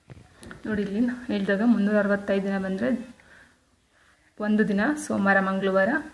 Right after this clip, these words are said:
ಮೂವತ್ತು, ಅರವತ್ತಾರು ಬಂದರೆ ಸೋಮವಾರ, ಮಂಗಳವಾರ ಇಲ್ಲ ಬುಧವಾರ, ಮೂವತ್ತು ದಿನ ಬಂದರೆ ಸೋಮವಾರ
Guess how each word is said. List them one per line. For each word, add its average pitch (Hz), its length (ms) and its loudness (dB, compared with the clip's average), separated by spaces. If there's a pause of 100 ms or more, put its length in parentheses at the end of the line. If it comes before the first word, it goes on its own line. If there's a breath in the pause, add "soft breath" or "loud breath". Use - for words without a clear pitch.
ಮೂವತ್ತು, 196 280 -2 (240)
ಅರವತ್ತಾರು 208 560 2
ಬಂದರೆ 202 240 0 (280)
ಸೋಮವಾರ, 202 360 0 (140)
ಮಂಗಳವಾರ 196 400 0
ಇಲ್ಲ 190 160 -2
ಬುಧವಾರ, 190 340 -2 (920 loud breath)
ಮೂವತ್ತು 208 340 0 (100)
ದಿನ 196 100 0 (120)
ಬಂದರೆ 196 260 -2 (1200 loud breath)
ಸೋಮವಾರ 202 420 0